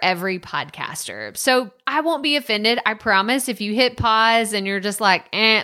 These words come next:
this ain't for me. I don't really care about what's happening, what's trending." But I know that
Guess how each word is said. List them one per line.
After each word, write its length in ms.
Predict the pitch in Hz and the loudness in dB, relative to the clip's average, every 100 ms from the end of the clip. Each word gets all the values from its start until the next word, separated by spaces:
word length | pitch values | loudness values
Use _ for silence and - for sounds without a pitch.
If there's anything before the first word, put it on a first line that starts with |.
| 190 | 0
this 240 | 196 202 | -2 2
ain't 180 | 202 185 | 0 0
for 100 | 202 | -6
me. 380 | 185 214 208 208 | -4 -2 -2 -2
I 80 | 180 | -4
don't 120 | 170 | -4
really 200 | 170 180 | -6 -6
care 380 | 226 208 208 - | 0 2 2 2
about 220 | 180 160 | 0 -2
what's 180 | 151 - | -6 -2
happening, 480 | 220 214 208 196 | -2 -2 -2 -2
what's 200 | 175 131 | -4 -8
trending." 580 | - 277 254 240 226 220 | -4 -2 0 2 0 0
But 260 | 208 190 - - - - _ - | 2 2 2 -12 -20 -20 _ 0
I 240 | 247 269 | 2 2
know 400 | 254 208 202 202 | 2 4 4 2
that 200 | 196 185 | 0 -2